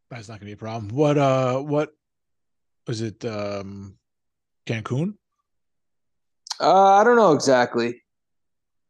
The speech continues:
Speaker 2: It's not Cancun, I don't think. It's,
Speaker 1: Okay.
Speaker 2: uh, like, near Playa del Carmen, maybe, that, which means nothing to anybody. Where's that? It's in
Speaker 1: Mexico.
Speaker 2: Mexico. Yeah.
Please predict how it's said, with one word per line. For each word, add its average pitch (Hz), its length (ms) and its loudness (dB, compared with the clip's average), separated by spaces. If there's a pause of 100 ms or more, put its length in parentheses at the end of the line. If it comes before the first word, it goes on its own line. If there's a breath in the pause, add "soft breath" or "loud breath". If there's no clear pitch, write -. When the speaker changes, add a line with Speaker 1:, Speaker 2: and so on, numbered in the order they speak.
(280)
Speaker 2:
It's 226 160 -2
not 226 160 0
Cancun, 160 500 -6
I 117 80 -12
don't 113 160 -16
think. 110 260 -12
It's, 127 280 -4
Speaker 1:
Okay. 135 120 4
Speaker 2:
uh, 123 500 4 (1000)
like, 135 120 -12 (100)
near 147 240 0
Playa 147 360 2
del 139 200 -2
Carmen, 165 420 -4
maybe, 190 480 -8 (300)
that, - 120 -16
which 127 220 -10
means 117 180 -4
nothing 117 500 -4
to 104 140 -4
anybody. 113 520 -2
Where's 113 240 -4
that? 110 280 -2 (1080)
It's 143 220 -4
in 165 80 4
Speaker 1:
Mexico. 113 600 0 (200)
Speaker 2:
Mexico. 139 160 2
Yeah. 98 60 -4